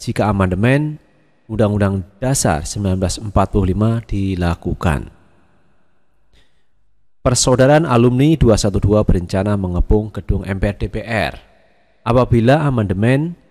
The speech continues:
Undang-Undang Dasar seribu sembilan ratus empat puluh lima dilakukan. Ketua P A dua satu dua Selamat Ma'arif menegaskan pihaknya menolak keras karena saat ini tidak ada urgensi amandemen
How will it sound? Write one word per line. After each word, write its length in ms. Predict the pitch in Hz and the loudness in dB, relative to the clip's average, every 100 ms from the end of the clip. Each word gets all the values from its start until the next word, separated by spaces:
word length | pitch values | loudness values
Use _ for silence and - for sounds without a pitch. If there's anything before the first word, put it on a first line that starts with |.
| _ _ _ _ _ | _ _ _ _ _
Undang-Undang 480 | 117 113 110 107 98 | -2 0 0 -2 -4
Dasar 400 | 139 135 113 107 | -2 -2 -2 -4
seribu 240 | - 101 | -4 -2
sembilan 40 | 95 | 0
ratus 240 | 92 - 113 | 0 -2 -6
empat 180 | 101 98 - | -4 -2 0
puluh 160 | 127 | 2
lima 160 | 139 113 | 2 0
dilakukan. 560 | - 87 - - 80 67 - _ _ _ _ _ _ | 0 -2 0 -2 -2 -4 -12 _ _ _ _ _ _
Ketua 320 | 110 - 170 - | 0 2 4 4
P 160 | 143 | 2
A 160 | 143 156 | 2 2
dua 240 | 123 107 | 2 2
satu 240 | 113 101 104 | 0 -2 0
dua 240 | 110 120 | 0 0
Selamat 480 | - 110 101 101 104 | -2 -4 -2 -4 -4
Ma'arif 400 | 82 107 131 - 113 | -2 0 0 0 -4
menegaskan 720 | 104 98 107 - 95 71 85 - | -4 -2 -2 -2 -4 -4 -8 -2
pihaknya 400 | 120 110 127 117 | -2 0 0 0
menolak 480 | 104 120 131 135 | 2 2 2 0
keras 560 | - 143 - - - - _ _ _ _ | -6 -6 -6 -12 -14 -20 _ _ _ _
karena 240 | 98 107 | -4 -2
saat 320 | - 104 104 - | 0 0 -2 -4
ini 320 | 113 123 151 - | -4 -2 -2 -2
tidak 320 | 107 95 95 | 0 0 2
ada 160 | 101 - | 0 0
urgensi 880 | 135 127 - 117 104 - 151 92 82 _ - | 0 0 0 0 -2 -4 -2 -2 -6 _ -6
amandemen 800 | 104 104 90 92 127 170 180 | -2 0 0 2 2 0 -4